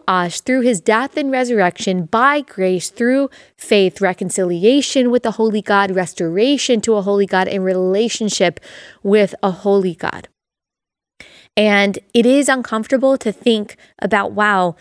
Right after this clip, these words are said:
our loved one who we loved so much here on earth, who we knew so well, that they are in heaven and they're preoccupied with something else.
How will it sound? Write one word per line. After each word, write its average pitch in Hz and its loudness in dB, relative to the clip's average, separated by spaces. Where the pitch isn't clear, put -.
our 233 2
loved 233 2
one 202 0
who 196 -4
we 226 0
loved 226 2
so 285 0
much 277 -2
here 226 0
on 220 -2
earth, 190 -2
who 226 -2
we 233 2
knew 240 2
so 240 4
well, 202 0
that 196 -6
they 262 4
are 277 -2
in 262 -2
heaven 262 0
and 208 -2
they're 285 0
preoccupied 277 0
with 247 -4
something 247 0
else. - -12